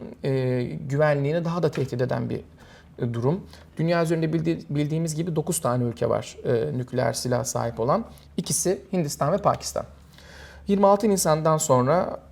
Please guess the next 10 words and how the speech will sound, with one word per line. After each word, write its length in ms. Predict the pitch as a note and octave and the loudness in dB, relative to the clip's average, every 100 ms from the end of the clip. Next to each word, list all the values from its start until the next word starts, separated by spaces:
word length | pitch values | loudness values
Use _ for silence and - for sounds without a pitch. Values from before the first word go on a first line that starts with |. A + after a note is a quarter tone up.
| - | 2
altı 320 | E3+ E3+ F3 | 4 4 4
Mayıs'ta 540 | E3+ B2+ - - F3+ - - - - - | 0 0 -2 2 2 0 -16 -20 -20 -4
Hindistan 580 | F#3 F#3 E3+ - E3+ G3+ - | -2 0 -2 0 -2 -2 -2
terör 340 | - F#3 G#3 | 6 8 8
yuvası 380 | F#3+ D#3+ D3 - | 6 4 2 4
olarak, 360 | C#3 C3+ C3 - - - - - | 6 6 4 0 -18 -20 -20 0
e, 240 | C#3 C3 B2+ | 4 6 6
lanse 320 | C#3 C#3 - | 4 4 0
et-, 120 | C3+ | -2
söylediği, 720 | - D3 C3+ C3 A#2+ C3 E3+ | 6 6 6 4 2 -2 -4